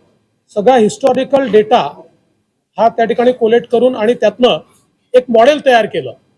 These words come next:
आणि त्यामुळे जवळपास सिग्नलवर थांबण्याचा जो वेळ आहे हा तीस टक्क्यांनी कमी झाला आणि त्यांनी प्रदूषण कमी झालं.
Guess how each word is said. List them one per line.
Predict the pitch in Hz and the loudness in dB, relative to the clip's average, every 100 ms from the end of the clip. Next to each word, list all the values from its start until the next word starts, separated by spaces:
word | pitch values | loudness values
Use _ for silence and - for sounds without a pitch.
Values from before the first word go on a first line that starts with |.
| _ _ _ - | _ _ _ -6
आणि | 214 247 | -2 0
त्यामुळे | 226 247 262 269 302 - _ _ 139 | 0 0 2 2 0 -6 _ _ -6
जवळपास | 185 226 262 262 262 185 - - _ _ _ _ _ _ _ _ | 0 2 0 0 -2 -2 -6 -14 _ _ _ _ _ _ _ _
सिग्नलवर | - 226 220 247 269 269 294 - | -10 -6 0 2 2 2 0 -2
थांबण्याचा | 202 208 240 240 247 | -8 -4 -4 -2 -2
जो | 254 | 0
वेळ | 208 233 | 2 2
आहे | 202 - _ _ _ _ 226 | 2 -4 _ _ _ _ -6
हा | |
तीस | 233 - 302 302 | -4 -2 -2 -2
टक्क्यांनी | 285 - 277 277 | -6 -2 -2 0
कमी | 254 254 | 0 2
झाला | 214 170 202 _ _ _ - | 0 0 -6 _ _ _ -4
आणि | 233 | -2
त्यांनी | 277 226 226 | -2 -2 -2
प्रदूषण | - 233 277 277 285 | -2 0 0 0 0
कमी | - 214 190 | 0 -2 -2
झालं. | 151 | -6